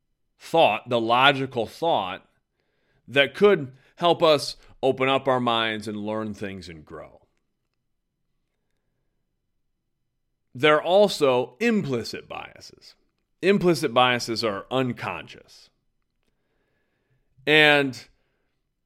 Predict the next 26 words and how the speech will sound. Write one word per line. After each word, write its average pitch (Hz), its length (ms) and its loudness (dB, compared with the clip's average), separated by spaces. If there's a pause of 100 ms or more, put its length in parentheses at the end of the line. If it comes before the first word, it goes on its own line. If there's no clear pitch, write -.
(340)
they 156 240 2
manifest 156 720 2
themselves 120 480 0
in 110 120 -6
ways 110 180 -4
that 117 80 -6
we 120 140 -6
don't 120 240 -6 (160)
always 95 400 -12
recognize. 123 480 -10 (1700)
We 127 100 -6
don't 131 200 -2
really, 131 320 2 (1160)
we 156 120 0
don't 156 120 4
really 151 240 4
understand 139 920 0
how 131 340 0
we're 123 240 0
being 113 480 -2
impacted 107 720 -4
by 95 160 -4
those 95 320 -6
sorts 92 240 -8
of 78 100 -18
biases. - 600 -18